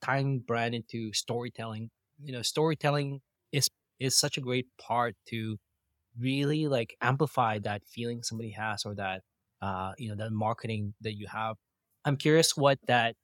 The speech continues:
you know, why it's such a powerful device that marketers need to be tapping more. I know, Kevin, you had this anecdote in this newsletter that you have that I'm gonna, I'm a subscriber, by the way. I should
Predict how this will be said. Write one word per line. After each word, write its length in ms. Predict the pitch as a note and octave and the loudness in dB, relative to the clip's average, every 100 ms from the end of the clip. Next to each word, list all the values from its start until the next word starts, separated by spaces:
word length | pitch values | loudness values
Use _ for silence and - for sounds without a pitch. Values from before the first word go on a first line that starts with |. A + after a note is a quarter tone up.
| _ | _
you 140 | D#3+ C3 | -4 -2
know, 140 | A#2+ | 0
why 280 | A2+ A#2 C3+ | 2 4 6
it's 200 | C#3+ - | 4 -2
such 180 | C3+ - | -4 -6
a 60 | |
powerful 640 | - A2+ A2 A2+ A2+ A2+ G#2+ | -4 -2 -2 -4 -8 -6 -4
device 600 | G#2+ G2 G#2 G#2 G2+ - | -4 -2 0 0 -4 -8
that 120 | G#2 | -6
marketers 480 | G#2+ G#2+ A#2 A2+ G#2+ | -4 -2 -2 -6 -8
need 140 | G2+ G2+ | -8 -8
to 60 | |
be 120 | G2 G2+ | -8 -6
tapping 320 | G2 F#2+ G#2+ | -6 -4 -6
more. 140 | G#2 | -4
I 60 | G#2 | -4
know, 120 | G#2+ | -6
Kevin, 420 | - A2 A2+ A2+ - _ _ _ _ | -4 -2 -2 -2 -6 _ _ _ _
you 340 | A2+ A2 A2 - | -4 -4 -6 -8
had 260 | - A2+ | -6 -4
this 300 | A2 A2 - - | -4 -2 -4 -4
anecdote 540 | A#2+ A#2 A2+ A2+ G#2+ - - | -4 -4 -4 -4 -4 -8 -10
in 300 | A#2 G#2+ G#2+ | -8 -6 -4
this 320 | G#2+ G2+ - | -4 -4 -4
newsletter 420 | A#2+ - A2+ G#2+ | -4 -2 -2 -2
that 120 | G2+ | -4
you 140 | F#2+ G2 | -6 -6
have 260 | G#2+ G2+ G2 - - | -2 -2 -4 -6 -4
that 140 | G#2 | -2
I'm 100 | A2 | 0
gonna, 240 | A2+ A2 - - | 2 0 -2 2
I'm 160 | C3 D3+ | 6 6
a 40 | |
subscriber, 560 | E3+ - D3 C3 E3+ E3 | 6 4 6 4 2 -2
by 100 | D3+ | 0
the 100 | D3+ | 2
way. 240 | D#3 D#3+ D3+ B2 | 0 -2 -4 -10
I 60 | A2 | -8
should 220 | B2 | -8